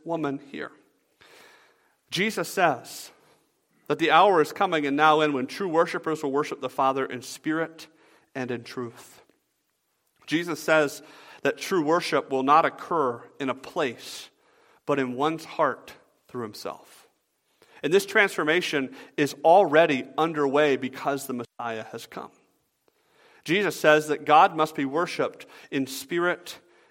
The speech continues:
and in truth. Worship to God isn't based on mere actions and, and rituals that are performed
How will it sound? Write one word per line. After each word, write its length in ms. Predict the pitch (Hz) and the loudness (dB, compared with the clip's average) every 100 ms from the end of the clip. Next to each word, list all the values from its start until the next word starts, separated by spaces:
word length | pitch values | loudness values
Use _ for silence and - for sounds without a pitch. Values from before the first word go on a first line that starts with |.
| _ - | _ -2
and 200 | 143 135 | 0 0
in 140 | 127 | -2
truth. 720 | - - 160 131 - - - _ _ _ _ _ - - | -6 -4 -2 -2 -6 -20 -20 _ _ _ _ _ -20 -10
Worship 500 | 151 202 240 - 208 | 8 10 10 6 0
to 120 | - | -4
God 540 | 160 190 180 147 175 196 - - - | 4 8 10 10 8 2 -12 -10 8
isn't 380 | 196 208 214 - | 8 8 2 4
based 400 | 196 185 - - | 6 6 2 0
on 240 | 165 160 165 | 2 2 2
mere 280 | 185 175 - | 2 2 4
actions 840 | 160 190 - - 202 196 190 - - - - | 6 4 0 -4 -4 -4 -10 -14 -18 -10 -2
and, 220 | 160 160 - - | -2 -2 -8 -4
and 260 | 156 143 | -2 2
rituals 600 | 160 196 - 151 147 143 | 2 2 0 0 0 2
that 120 | 156 | 0
are 60 | 143 | 0
performed 440 | 143 139 156 147 | -2 -2 0 0